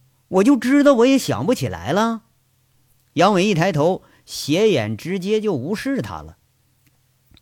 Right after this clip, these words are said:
杨伟明显的抗拒态度让严处长有点为难了。严处长看看佟思瑶和吴铁军，就这么僵持着。杨伟像吃了秤砣、铁了心似的，像所有的抗拒改造的惯犯一样，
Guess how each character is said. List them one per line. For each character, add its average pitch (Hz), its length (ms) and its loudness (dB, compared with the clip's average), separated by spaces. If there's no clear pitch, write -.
杨 180 280 2
伟 147 120 2
明 170 320 0
显 123 220 -2
的 127 80 -4
抗 160 260 -6
拒 123 140 -6
态 110 180 -6
度 101 140 -10
让 151 300 0
严 131 240 -4
处 147 160 -8
长 107 160 -6
有 113 100 -8
点 104 180 -8
为 98 140 -10
难 87 220 -12
了。 90 120 -18
严 170 220 -2
处 233 180 -2
长 127 300 -2
看 190 200 -2
看 151 140 -2
佟 147 200 -4
思 165 120 -10
瑶 135 180 -2
和 135 120 -6
吴 139 160 -8
铁 110 160 -6
军， 113 240 -6
就 277 200 0
这 226 120 2
么 156 120 0
僵 180 360 -2
持 95 260 -10
着。 87 140 -16
杨 214 220 2
伟 147 180 0
像 202 360 -2
吃 - 200 -4
了 208 140 0
秤 185 220 -6
砣、 156 180 -2
铁 123 200 -4
了 127 80 -2
心 156 260 -2
似 143 80 -4
的， 123 160 -6
像 233 200 0
所 196 340 0
有 135 180 0
的 120 100 -4
抗 170 280 -4
拒 156 160 -2
改 92 200 -6
造 156 160 -2
的 127 80 -2
惯 147 220 0
犯 139 180 -4
一 104 160 -8
样， 185 280 -4